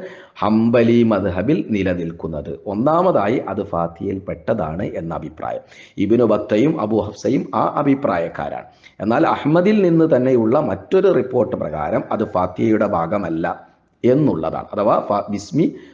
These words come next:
ഫാത്തിഹയിൽ പെട്ടതല്ല എന്ന അഭിപ്രായവും നമുക്ക് ഹംബലി മദ്ഹബിൽ കാണാവുന്നതാണ്. ചുരുക്കത്തിൽ ഇക്കാര്യത്തിൽ നാല് മദ്ഹബിലും അഭിപ്രായ വ്യത്യാസമുണ്ട് എന്ന് നമുക്ക് കാണാം.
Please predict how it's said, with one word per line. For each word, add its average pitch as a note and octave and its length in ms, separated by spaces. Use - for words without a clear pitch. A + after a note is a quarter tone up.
ഫാത്തിഹയിൽ A2 460
പെട്ടതല്ല G2 960
എന്ന G2+ 360
അഭിപ്രായവും F2+ 880
നമുക്ക് E2+ 420
ഹംബലി F#2+ 720
മദ്ഹബിൽ F2 640
കാണാവുന്നതാണ്. D2+ 640
ചുരുക്കത്തിൽ D3+ 640
ഇക്കാര്യത്തിൽ C#3+ 880
നാല് C#3 480
മദ്ഹബിലും A#2 1000
അഭിപ്രായ C3 600
വ്യത്യാസമുണ്ട് G2+ 1080
എന്ന് F#2+ 180
നമുക്ക് F2+ 320
കാണാം. D2+ 420